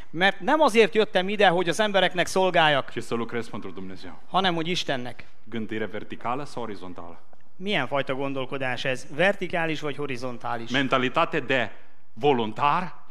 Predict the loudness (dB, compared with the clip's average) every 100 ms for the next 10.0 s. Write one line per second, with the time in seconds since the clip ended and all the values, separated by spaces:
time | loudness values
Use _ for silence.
0 | -8 -8 -6 -6 -4 -4 -4 -4 -4 -6
1 | -6 -6 -2 -2 0 -2 0 -2 -2 -4
2 | -6 -2 0 0 -2 2 4 4 0 -2
3 | -2 -2 -2 -2 -4 -2 -2 -2 -6 -6
4 | -6 -6 -6 -6 -6 -8 -8 -6 -4 -6
5 | -8 -8 -8 -6 -6 -6 -6 -4 -4 -2
6 | -2 -2 -4 -6 -6 -6 -8 -8 -8 -8
7 | -6 -6 -6 -4 -4 -4 -4 -4 -2 -2
8 | -4 -6 -6 -6 -6 -8 -8 -4 -2 0
9 | 0 0 2 2 0 -4 -4 -4 -6 -6